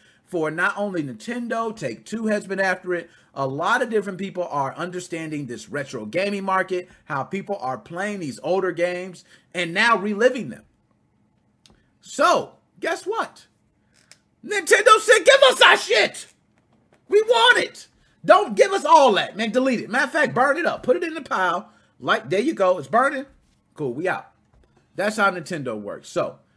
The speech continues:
we ain't done. We ain't done. Storman must file a declaration under penalty of perjury with the California Federal, uh, Court, certifying his compliance with these terms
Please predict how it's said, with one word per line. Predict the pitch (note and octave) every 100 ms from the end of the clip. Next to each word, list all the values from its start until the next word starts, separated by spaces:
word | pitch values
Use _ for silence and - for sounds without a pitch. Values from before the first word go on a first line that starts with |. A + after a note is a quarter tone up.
| _ _
we | C#3+ A3
ain't | G#3+ D3
done. | G2+ - _
We | A#2+ F3
ain't | D#3 G#2+
done. | D#2+ - _ _ _ _ _ _ _ _ -
Storman | - - F#3+ F4+ D#4 F#3+ G#3+
must | D#3+ F3+ F3+
file | - F3 F3 F#3+ F#3
a | C#3 C3
declaration | B2 E3 - A3 G#3+ E3+ E3 E3+
under | D3+ D3+ C3+
penalty | B2 F3 G3 G3+
of | G3
perjury | A3+ C4 - B2 G2 A2 _ _
with | C#3 C3
the |
California | A#2+ F3 F#3 E3+ F3 D#3
Federal, | C3+ E3+ F3+ F3 F3 - - _ -
uh, | C3 A#2+
Court, | - D#4 - _ _ _ _
certifying | - A#3 C4+ - A3 G#3 F#3+
his | F#3+ -
compliance | F3+ D3+ F3+ F#3 G#3 G#3 D3+
with | C3 A#2+
these | D#3 F#3+ G3+ G3+
terms | - G#3+ B3 C#3+ A2+ G#2+